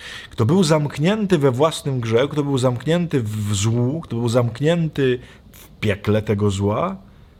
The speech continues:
i znalazł Jezusa jako tego, kto go z tego wybawił. Otóż, kochani, to jest jedna z najważniejszych, jeżeli nie jedyna w ogóle chyba może. Nie wiem tego na pewno, ale jakieś takie mam przeczucie.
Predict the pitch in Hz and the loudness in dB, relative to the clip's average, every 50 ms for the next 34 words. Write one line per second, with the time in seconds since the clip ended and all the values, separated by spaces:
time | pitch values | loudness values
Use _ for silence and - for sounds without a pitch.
0 | - - - - - - 120 95 98 123 180 220 220 190 143 135 156 151 127 120 | -20 -20 -20 -18 -8 -6 -4 -2 0 0 2 2 2 0 0 2 2 2 2 2
1 | 147 151 - - - 123 131 143 143 131 113 - 123 110 - - 180 170 165 170 | 0 -2 -2 -2 -2 -2 -2 0 0 -2 -2 -2 -4 -4 0 0 0 2 2 0
2 | - - - 143 127 135 120 - - 170 170 156 160 139 123 127 156 143 123 131 | 0 0 -2 0 0 0 -2 -2 -2 -2 -2 0 0 0 2 2 0 0 2 0
3 | 127 117 98 92 - - - - - - - - - - - - - - - - | 0 0 0 -4 -6 -10 -14 -14 -16 -18 -20 -20 -20 -20 -20 -20 -18 -16 -16 -14
4 | - - - - - 117 131 135 - 165 147 151 143 113 95 87 87 - - - | -14 -14 -14 -10 -8 -6 -6 -4 -2 0 0 0 2 0 0 -2 -4 -8 -16 -20
5 | - - - - - - - - - - - 175 220 202 - - - - - - | -20 -20 -20 -20 -20 -20 -20 -20 -12 -2 0 2 2 2 0 -4 -14 -20 -20 -20
6 | - - - - 175 151 180 214 202 214 214 180 151 160 165 170 147 143 147 139 | -20 -20 -16 -8 0 2 2 2 2 2 0 0 2 2 2 2 4 2 2 0
7 | 131 151 151 139 127 120 - - 139 117 - 131 131 127 139 165 175 165 160 151 | 2 0 0 2 0 0 -2 -2 -4 -2 0 0 0 2 2 2 2 4 2 2
8 | 143 147 147 147 151 147 147 147 147 - - - - - - - 113 123 117 107 | 2 2 2 2 2 2 0 -2 -4 -10 -18 -20 -20 -18 -8 -2 0 2 2 4
9 | 120 117 110 107 101 92 98 98 95 101 95 92 85 - 101 90 90 90 90 92 | 4 4 4 2 2 4 2 2 2 2 0 0 -2 -2 -4 -4 -4 -4 -4 -6
10 | 87 90 101 98 87 - - - 190 175 120 110 98 95 98 95 101 95 92 - | -6 -8 -8 -10 -12 -12 -6 0 0 2 2 2 2 0 0 2 2 0 2 0
11 | 95 85 87 92 - - - - - - - - - - - - 107 123 123 131 | -2 -4 -4 -8 -12 -12 -16 -18 -20 -20 -20 -20 -20 -14 -4 0 0 0 0 0
12 | 123 - 131 - 135 120 117 110 107 - 117 104 - 104 95 - - | -4 -4 -2 -2 0 0 2 0 0 0 -2 -4 -4 -4 -8 -6 -8